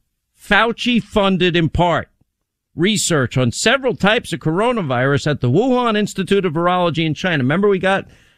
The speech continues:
January thirty-first, twenty twenty, the day of the xenophobic, hysterical travel ban of Donald, Donald Trump, ten days after the first identified case of coronavirus.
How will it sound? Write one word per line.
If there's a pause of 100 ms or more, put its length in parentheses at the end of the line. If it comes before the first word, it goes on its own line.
(200)
January
thirty-first,
twenty
twenty,
the
day
of
the
xenophobic, (100)
hysterical
travel
ban
of
Donald,
Donald
Trump, (260)
ten
days
after
the
first
identified
case
of
coronavirus.